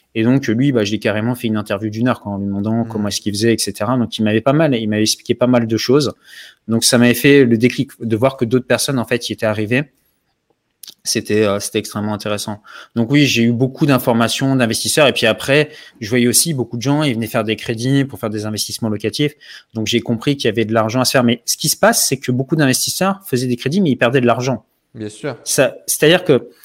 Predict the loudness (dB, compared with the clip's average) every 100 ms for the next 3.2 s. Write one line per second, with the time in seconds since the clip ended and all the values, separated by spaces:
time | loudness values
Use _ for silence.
0 | -20 -20 -20 -6 -2 0 0 -2 -2 -4
1 | -4 -2 0 2 4 4 2 0 -2 -6
2 | _ 0 2 2 -2 -2 -2 0 0 -2
3 | -4 -6